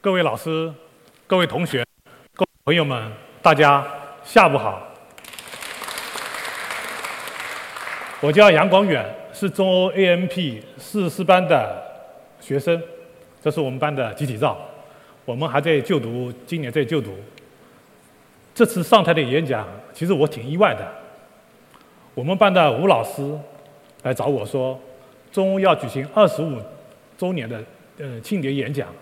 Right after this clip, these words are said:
邀请我上台。我想，我们班里优秀的企业、厉害的领导，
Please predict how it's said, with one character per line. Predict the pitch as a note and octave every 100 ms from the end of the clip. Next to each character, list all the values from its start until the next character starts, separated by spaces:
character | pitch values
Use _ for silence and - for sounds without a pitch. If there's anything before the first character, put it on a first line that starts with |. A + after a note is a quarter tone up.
| - - -
邀 | F#3+
请 | F#3 C3
我 | G2+
上 | G#3 C3
台。 | G2 F2 - - - - _ _ - - _
我 | D3+
想， | D#3+ B2 G#2 - - - - - _
我 | - C#3+
们 | F3
班 | G#3 G3+
里 | C3 G#2+ -
优 | A3+ A#3+
秀 | A#3
的 | F3+
企 | - - A2
业、 | D3 G2 F#2 - - _ _ _
厉 | A3
害 | G3 F#3
的 | D3+
领 | G#2+ F3
导， | D3 F#2